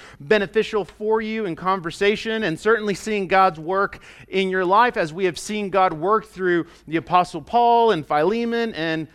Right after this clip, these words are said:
finally Onesimus. And in case you're new, in case you haven't been with us,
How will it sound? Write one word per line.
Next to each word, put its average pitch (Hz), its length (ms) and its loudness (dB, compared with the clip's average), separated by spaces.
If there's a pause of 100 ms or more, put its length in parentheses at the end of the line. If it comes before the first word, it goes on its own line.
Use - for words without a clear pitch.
(120)
finally 202 480 -4
Onesimus. 175 680 -8 (1000)
And 190 120 -2
in 208 80 0
case 240 280 4
you're 226 120 -2
new, 190 240 -2
in 220 60 -8
case 214 180 -2
you 208 80 0
haven't 190 160 0
been 180 200 -2
with 160 180 -2
us, 208 240 -4